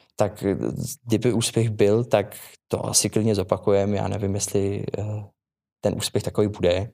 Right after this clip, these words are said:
protože tohle je jako primárně dělaný, protože jsme tři, máme spoustu kamarádů, ať už společných, nebo rozdílných, a opakovat všem furt to stejný dokola, protože samozřejmě já chápu, že to lidi zajímá, ale furt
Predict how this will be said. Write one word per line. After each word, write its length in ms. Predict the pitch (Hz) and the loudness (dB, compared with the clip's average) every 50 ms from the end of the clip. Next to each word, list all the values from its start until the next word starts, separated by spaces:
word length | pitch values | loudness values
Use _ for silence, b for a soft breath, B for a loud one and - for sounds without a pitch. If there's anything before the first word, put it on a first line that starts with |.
| _ _ | _ _
protože 220 | 110 95 98 92 | -6 -4 -4 -4
tohle 200 | - 104 95 98 - - - | -4 -4 -4 -4 -4 -4 -4
je 60 | 101 | -4
jako 180 | 101 - 104 | -4 -6 -8
primárně 460 | - - 98 95 92 92 95 98 98 95 | -4 -2 -2 0 0 0 -2 -2 -2 -2
dělaný, 320 | 98 92 95 95 98 98 | -2 0 0 -2 -2 -4
protože 220 | 98 101 101 104 | -4 -4 -4 -4
jsme 160 | 95 - 104 - | -4 -4 -4 -6
tři, 320 | - - - 92 110 120 B B B B B B B - | -4 -4 -4 -4 -4 -6 B B B B B B B -6
máme 140 | 92 92 92 | -4 -4 -4
spoustu 300 | - - 104 - - - | -4 -4 -6 -6 -6 -4
kamarádů, 440 | - 92 95 95 92 92 98 104 87 | -4 -2 0 0 0 2 2 2 0
ať 120 | 87 - | 0 0
už 60 | 107 - | -2 -2
společných, 480 | - - 95 90 - - 92 92 - | 0 0 -2 -2 -2 -2 -2 -2 -2
nebo 160 | 98 92 98 | -2 -2 0
rozdílných, 580 | 92 95 95 95 101 101 95 95 98 98 101 - B B B B B B - | 0 0 -2 -2 -2 -2 -2 -2 -2 -4 -6 -8 B B B B B B -4
a 40 | 95 | -2
opakovat 380 | 95 92 - - - 101 101 104 | -2 -2 -2 -2 -2 -2 -2 -2
všem 180 | - 95 98 | -4 -4 -4
furt 120 | - 101 - | -4 -4 -4
to 80 | 110 | -6
stejný 200 | 107 - 104 104 | -4 -4 -4 -4
dokola, 300 | 104 101 - 98 98 107 | -4 -2 -2 -2 -2 -2
protože 240 | - - - 101 95 | -4 -4 -4 -4 -4
samozřejmě 240 | - 95 95 101 101 | -2 -2 -2 -2 -4
já 60 | 98 | -4
chápu, 240 | - - - - 95 | -6 -8 -6 -4 -4
že 100 | 101 95 | -4 -4
to 80 | 95 - - | -6 -8 -8
lidi 160 | - 98 104 95 | -6 -4 -2 -2
zajímá, 280 | 92 92 95 95 95 | -2 -2 -2 -2 -2
ale 140 | 92 95 95 B B B B B B | -4 -4 -6 B B B B B B
furt 260 | - - 110 110 107 | -4 -2 -2 -2 -2